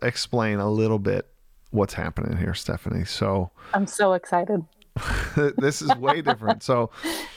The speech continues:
Speaker 1: we were playing around with different topics. It's fourth quarter at the time of sort of recording this podcast. And so if you're catching this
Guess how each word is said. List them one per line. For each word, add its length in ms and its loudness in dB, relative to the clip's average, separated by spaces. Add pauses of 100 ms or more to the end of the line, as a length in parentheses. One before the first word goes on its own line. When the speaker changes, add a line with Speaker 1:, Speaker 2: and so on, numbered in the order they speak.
(240)
Speaker 1:
we 160 6
were 120 2
playing 220 2
around 200 4
with 80 0
different 280 0
topics. 380 -2
It's 100 -2
fourth 400 2
quarter 540 2
at 100 -4
the 60 -16
time 480 0
of 420 2
sort 240 -2
of 200 -4 (560)
recording 500 2
this 120 -4
podcast. 840 0 (100)
And 420 -2
so 100 -8
if 60 -10
you're 100 -8
catching 340 -2
this 320 -6